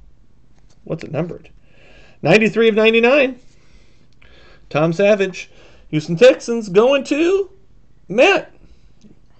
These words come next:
Very good. All right, guys, let's go over these one more time.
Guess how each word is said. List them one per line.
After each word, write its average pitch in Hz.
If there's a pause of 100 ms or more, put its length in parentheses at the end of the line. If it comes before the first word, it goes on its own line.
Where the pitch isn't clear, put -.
(800)
Very 202
good. 202 (680)
All 214
right, 233
guys, 226
let's 220
go 247
over 214
these 220
one 226
more 220
time. 233